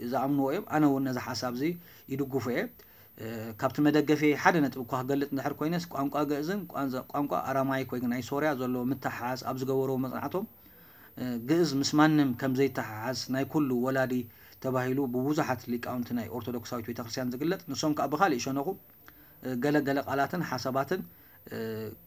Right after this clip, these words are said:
ቋንቋ ይተሓናፈጽ፣ ይለቓቓሕ፣ እ፣ ይወሳሰድ ስለ ዝኾነ ካብ ሶርያ እዩ ተወሲዱ ዝብል መጽናዕቲ ኣቕሪቦም ከም ዝነበሩ ቅድሚ፣ እ፣ ነዊሕ ዓመታት፣ እ፣ ካብ ዘንበብክዎ ጽሑፋቶም ይዝክር እየ። ስለዚ እታ ቀዳመይቲ፣ እ፣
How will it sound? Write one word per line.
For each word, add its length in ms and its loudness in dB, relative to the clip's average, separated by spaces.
ቋንቋ 260 0
ይተሓናፈጽ፣ 640 0
ይለቓቓሕ፣ 600 0
እ፣ 120 -10
ይወሳሰድ 480 -2
ስለ 180 -6
ዝኾነ 280 -2
ካብ 160 2
ሶርያ 280 4
እዩ 100 -2
ተወሲዱ 420 0
ዝብል 220 0
መጽናዕቲ 380 -2
ኣቕሪቦም 400 -2
ከም 180 -2
ዝነበሩ 360 -2
ቅድሚ፣ 240 -4
እ፣ 240 -8
ነዊሕ 300 -2
ዓመታት፣ 440 -4
እ፣ 180 -12
ካብ 200 -8
ዘንበብክዎ 520 -2
ጽሑፋቶም 480 -4
ይዝክር 360 0
እየ። 100 -6
ስለዚ 280 2
እታ 240 -4
ቀዳመይቲ፣ 480 2
እ፣ 120 -4